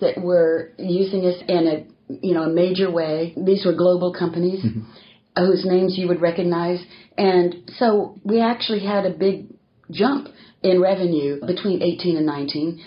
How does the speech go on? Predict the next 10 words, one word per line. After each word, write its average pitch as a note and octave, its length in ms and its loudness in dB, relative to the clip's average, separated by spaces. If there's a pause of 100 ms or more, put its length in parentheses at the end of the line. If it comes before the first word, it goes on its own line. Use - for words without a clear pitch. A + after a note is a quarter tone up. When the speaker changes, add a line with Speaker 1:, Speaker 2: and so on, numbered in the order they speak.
Speaker 1:
So G#3 220 2
we're G3+ 120 0
sailing C4 480 2
in G#3+ 240 -2
thinking, F3+ 280 -2
"Oh, G#3+ 320 2
these A#3 160 -4
are E3+ 80 -2
good E3 220 -2
days." G3 460 0